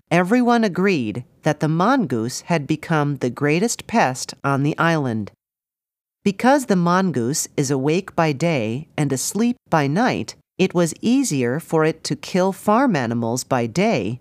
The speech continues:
than to find rats in the dark. Meanwhile,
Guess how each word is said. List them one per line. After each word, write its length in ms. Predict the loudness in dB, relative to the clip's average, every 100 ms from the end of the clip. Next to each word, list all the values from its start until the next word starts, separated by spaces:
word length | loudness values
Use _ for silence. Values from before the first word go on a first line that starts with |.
| _
than 280 | -2 0 0
to 120 | -2
find 360 | 0 0 0 0
rats 580 | 0 2 0 -4 -10 -10 _
in 160 | 0 2
the 80 | 2
dark. 540 | 2 2 -2 -12 -20 _ _ _ _ _ _ _ _ _ 0
Meanwhile, 680 | 2 2 2 0 0 -4